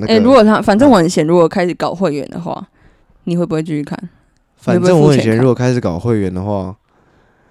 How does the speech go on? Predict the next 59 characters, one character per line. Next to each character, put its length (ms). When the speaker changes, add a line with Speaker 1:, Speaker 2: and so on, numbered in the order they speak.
Speaker 1:
我 160
觉 120
得 80
他 360
们 420
会 200
有 100
更 320
多 260
人 120
去 120
订 240
阅 140
他， 220
比 220
老 140
高 200
多。 320
就 100
粉 240
丝 220
来 160
讲， 200
老 160
高 160
粉 140
丝 160
会 100
去 380
订 180
阅 220
他 240
会 140
员 100
的 80
比 280
例， 220
会 140
比 320
那 80
个 120
反-， 280
反 220
闲 140
的 60
粉 180
丝 220
去 220
订 140
阅 120
他 240
会 180
员 60
的 80
比 160
例 140
来 100
得 80
少。 200